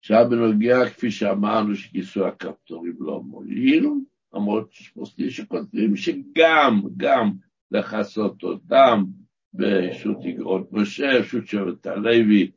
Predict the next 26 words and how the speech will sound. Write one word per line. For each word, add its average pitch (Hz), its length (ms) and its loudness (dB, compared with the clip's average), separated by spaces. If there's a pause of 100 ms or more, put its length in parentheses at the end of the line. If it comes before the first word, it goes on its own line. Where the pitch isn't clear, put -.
(340)
זה - 80 -6
מורי 107 420 -2
ורבי 98 420 -4
הרב 87 360 -4
אוסלר, 117 360 0
זכר 98 280 -4
צדיק 95 420 -10
לברכה, 98 680 2 (460)
שהם 104 300 -2
כותבים 117 360 -2
שליתר 117 880 0
שאת 127 720 2 (500)
לכסות 107 680 -4
גם 98 280 -2
את - 160 -16
הכפתורים, 113 680 -10
ולא 117 260 -6
ניכנס 101 500 -6
עכשיו 104 440 -4 (400)
למה 107 440 -2
הם 98 160 -4
רוצים 90 520 -8
את - 200 -10
היתר 90 480 -6
שאת - 400 -14
הזאת. - 400 -14